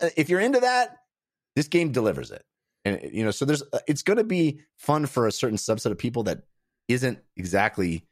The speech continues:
my Venn diagram. Uh, I had more fun with it than I thought I was going to, but it's not gonna be a game where I'm like, "Well, I'd rather play this. I'd rather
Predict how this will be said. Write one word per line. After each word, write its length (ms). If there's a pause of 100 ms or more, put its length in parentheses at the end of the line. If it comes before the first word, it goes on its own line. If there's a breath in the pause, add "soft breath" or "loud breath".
(340)
my 200
Venn 200
diagram. 680 (520)
Uh, 200 (120)
I 140
had 220
more 160
fun 240
with 120
it 120
than 100
I 80
thought 300
I 60
was 160
going 260
to, 400 (360 soft breath)
but 120
it's 140
not 180
gonna 120
be 220
a 60
game 240
where 100
I'm 80
like, 180
"Well, 120
I'd 200
rather 200
play 240
this. 240
I'd 140
rather 360